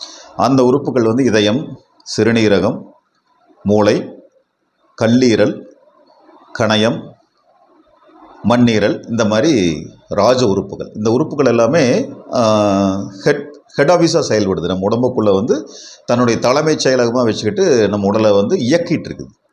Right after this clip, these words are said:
அப்ப இந்த உடலோட இயக்கத்துக்கு இவங்க எல்லாரும் ரொம்ப, ரொம்ப முக்கியம்.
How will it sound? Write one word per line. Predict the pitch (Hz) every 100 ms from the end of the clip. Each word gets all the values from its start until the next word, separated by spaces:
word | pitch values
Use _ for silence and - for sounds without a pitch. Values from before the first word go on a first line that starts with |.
| -
அப்ப | 123 107
இந்த | 120 117
உடலோட | 107 170 208 175
இயக்கத்துக்கு | 165 160 143 196
இவங்க | 151 139
எல்லாரும் | 135 170 123
ரொம்ப, | 151 202 226
ரொம்ப | 214 190
முக்கியம். | 123 127 95